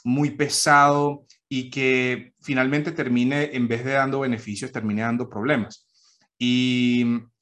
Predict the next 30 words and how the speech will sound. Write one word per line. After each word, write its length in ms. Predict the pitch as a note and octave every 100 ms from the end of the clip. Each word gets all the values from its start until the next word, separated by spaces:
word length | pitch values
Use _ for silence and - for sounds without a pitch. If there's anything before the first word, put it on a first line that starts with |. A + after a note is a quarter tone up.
| _
eh, 200 | B2 C#3
en 120 | C3+ B2+
la 100 | A#2+
forma 420 | C#3+ D3+ E3+ E3
como, 260 | D#3+ C3+
como 240 | A2+ B2 A2
tú 80 | C3
lo 140 | D#3
planteas, 760 | C#3 A#2+ C3 D#3 D#3+ - _ _
definitivamente 1300 | B2+ A#2 A#2 A2 A#2 C#3 C#3+ C#3+ C#3 C#3+ C#3+ C3+ C3
es 80 | B2+
la 120 | C3+
forma 320 | C3+ C3+ C#3+
en 100 | C#3
que, 300 | C3 A#2+ G2+
en 100 | G#2
que 260 | G#2 G#2+ G#2 A2+
regularmente 800 | - A#2+ A2 A2 A#2 C3 B2+ C#3
yo 140 | A#2+
converso 420 | C3 B2+ B2+ C3
con, 320 | B2 A2 G2 _ _ _ _ _ _ _ _ _ -
con, 260 | A#2 A2+ -
con, 340 | - A2 G#2+ -
con 160 | A2
los 120 | G#2+
tomadores 400 | A2+ G#2+ G2+ B2
de 60 | C3+
decisión. 520 | A#2 G#2+ A2+ D#3+ B2+
A 100 | B2
ver, 220 | C3+ A#2+